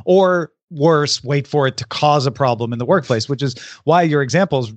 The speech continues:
really well put, Sarah. If, if you're triaging patients, you don't want to try out the ethics of it and have someone tell you later that the ethics weren't good. You want the ethics to be hardened. And I think that's what Jess Whittlestone and her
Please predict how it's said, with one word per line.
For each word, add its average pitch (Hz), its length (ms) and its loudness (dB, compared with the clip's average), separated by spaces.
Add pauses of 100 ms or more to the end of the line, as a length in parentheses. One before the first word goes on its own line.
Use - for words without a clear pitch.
(200)
really 135 340 0 (160)
well 147 220 0
put, 196 400 0
Sarah. 120 480 -2
If, 143 260 -2 (440)
if 147 220 -2
you're 156 180 2
triaging 185 680 0
patients, 143 640 -4 (360)
you 196 220 2
don't 196 280 0
want 170 220 0
to 156 60 0
try 180 440 0
out 175 220 0
the 139 140 0
ethics 139 360 -2
of 120 140 -2
it 123 100 -2
and 123 100 -2
have 135 180 0
someone 143 300 0
tell 143 160 0
you 131 160 -2
later 135 280 0
that 117 160 -6
the 123 120 0
ethics 131 320 -2
weren't 120 220 -8
good. 113 320 0
You 170 80 4
want 190 160 2
the 156 120 0
ethics 151 280 -2
to 127 80 -6
be 110 100 -10
hardened. 110 460 -2
And 131 120 -2
I 147 60 2
think 151 160 -4
that's 147 220 -2
what 143 160 -2 (160)
Jess 139 240 -2
Whittlestone 123 580 0 (320)
and 139 200 0
her 113 260 -2